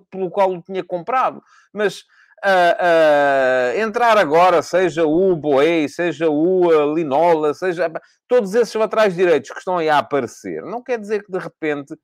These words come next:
só porque eles no F M, no Football Manager, têm lá um rating porreiro, não quer dizer que cheguem a, a, aqui e peguem destaca. Ah, é sempre muito mais seguro fazer a coisa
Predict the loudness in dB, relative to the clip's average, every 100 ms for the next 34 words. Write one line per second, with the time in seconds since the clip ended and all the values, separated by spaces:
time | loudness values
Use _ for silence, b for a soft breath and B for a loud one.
0 | _ -2 -2 -2 -8 -2 -2 -2 0 0
1 | 0 -2 0 -2 -8 -12 -10 -4 -2 0
2 | -2 -4 -2 -2 0 -2 2 0 0 b
3 | b -6 -4 0 0 -2 -8 -8 -6 -4
4 | -2 -2 -4 -8 -8 -6 -8 -6 -6 -4
5 | -4 -4 -2 0 0 -2 -2 -6 -6 -8
6 | -8 -10 _ _ -14 -6 -2 -2 -4 -8
7 | -8 -4 -4 -6 -16 _ _ _ -2 -2
8 | 0 -4 -2 -6 -6 -4 -6 -6 -2 -2
9 | -4 -10 -6 -4 -4 -4 -6 -2 -2 -4
10 | -4 -4 -6